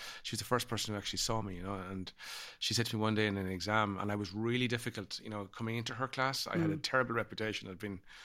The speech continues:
Speaker 1: a difficult student. And, uh, I remember she sat me down and she said to me, um, "You know, you're very clever, Richard." I remember, and I remember this, she said, "And you're dyslexic." And I remember thinking, "Jesus,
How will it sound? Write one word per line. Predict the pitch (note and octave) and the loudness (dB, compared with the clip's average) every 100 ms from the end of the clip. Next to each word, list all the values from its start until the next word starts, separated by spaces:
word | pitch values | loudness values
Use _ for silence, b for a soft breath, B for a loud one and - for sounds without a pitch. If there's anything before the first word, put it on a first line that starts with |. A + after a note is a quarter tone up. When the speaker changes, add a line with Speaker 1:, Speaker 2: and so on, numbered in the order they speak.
| B B | B B
Speaker 1:
a | F#2+ | -2
difficult | A2 G#2+ - F#2 | 0 0 -4 0
student. | - C3 A2+ F2+ - - | 2 2 0 -4 -8 -6
And, | G#2 G2+ G2 G2 | -4 -2 -2 -2
uh, | G2 F#2 | -2 -2
I | |
remember | G2+ G#2+ F#2+ | -2 -2 -2
she | G#2+ | -2
sat | - A#2 G2 | 0 0 -2
me | |
down | G2 G2 G2 B B B B B B | -4 -2 -4 B B B B B B
and | - | -2
she | - | -2
said | F#2 G2 F#2 | 0 -2 -2
to | G#2 | -2
me, | F#2+ F#2+ | -2 -2
um, | F#2 F2+ G2+ | -4 -6 -6
"You | |
know, | G#2+ | -4
you're | A2 A2 | -2 -2
very | G2 G2 F#2 | -2 -2 -4
clever, | - G2 F#2+ | -6 -6 -8
Richard." | E2+ - E2+ - - | -10 -12 -14 -14 -4
I | |
remember, | A2+ G#2+ | 0 2
and | A2 | 0
I | G#2 G2+ - | 0 -2 -6
remember | G#2 G#2+ G#2+ G#2 | -4 0 0 0
this, | G2 | 0
she | - | -2
said, | - F#2+ - B B B B - - - - | -2 -4 -8 B B B B -20 -20 -20 -6
"And | - G#2+ | -2 0
you're | G2 | -2
dyslexic." | E2 D#2+ F#2 F2 - E2 - - - - - - - - - | -4 -2 -2 -4 -6 -8 -14 -20 -20 -20 -20 -20 -20 -20 -10
And | A2 | -6
I | |
remember | G2+ G2+ | -4 -4
thinking, | G#2+ G2 E2+ | -6 -8 -6
"Jesus, | - F#2 F2 - | -6 -6 -6 -4